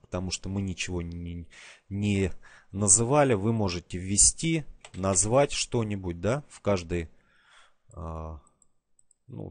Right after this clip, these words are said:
так как X M P файла у нас пока нет, значит, здесь мы ничего пока не назовем. А здесь вы можете, пожалуйста, сцену назвать, назвать, а, а, шот,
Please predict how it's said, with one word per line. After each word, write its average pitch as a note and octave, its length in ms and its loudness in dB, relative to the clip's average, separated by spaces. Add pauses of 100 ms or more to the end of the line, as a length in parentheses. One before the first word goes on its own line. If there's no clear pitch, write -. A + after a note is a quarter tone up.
так G2+ 160 2
как F#2 200 -4
X - 220 2
M A2+ 120 -2
P A2+ 140 4
файла G2+ 380 0
у G2+ 80 -2
нас G2 200 -2
пока - 340 0
нет, D#3 360 -2 (100)
значит, F2+ 520 -6
здесь A2 380 2
мы F#2+ 280 -8 (260)
ничего F#2+ 300 -4
пока F2+ 260 -4
не F2 120 -6
назовем. E2 520 -4
А F#2+ 80 0
здесь A2 320 2
вы G#2+ 100 0
можете, G#2 400 -4
пожалуйста, D#2 640 -6
сцену E3 540 2
назвать, B2 600 0 (400)
назвать, G2+ 640 4
а, E2 380 -6 (260)
а, C#2+ 420 -20
шот, - 680 -4